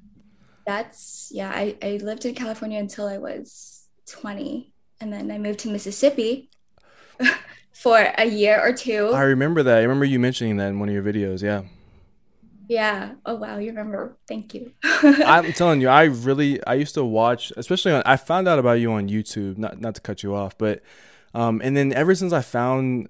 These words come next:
Speaker 2: a couple of your videos, I just, I don't know, there's something about the way you film them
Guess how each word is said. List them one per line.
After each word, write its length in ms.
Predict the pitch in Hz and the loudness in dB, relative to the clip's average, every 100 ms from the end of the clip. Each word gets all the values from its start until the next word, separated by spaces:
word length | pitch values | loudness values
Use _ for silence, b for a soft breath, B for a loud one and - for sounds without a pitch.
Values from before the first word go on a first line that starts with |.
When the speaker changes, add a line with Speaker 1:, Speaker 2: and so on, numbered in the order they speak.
| - | -16
Speaker 2:
a 40 | |
couple 280 | - 127 131 | -10 -6 -4
of 120 | 123 | -2
your 100 | 113 | 0
videos, 420 | 107 113 127 131 | 0 0 0 0
I 100 | 123 | -2
just, 280 | 120 120 - - | -2 -4 -8 -10
I 80 | 127 | -8
don't 140 | 151 | -4
know, 120 | 139 | -2
there's 220 | 123 123 - | -2 -4 -4
something 280 | 151 151 | -8 -6
about 260 | 135 120 110 | -4 -2 -2
the 80 | 104 | -2
way 160 | 110 | 2
you 120 | 123 120 | 2 0
film 340 | 123 123 120 | -2 -2 -2
them 300 | 120 117 | -2 -4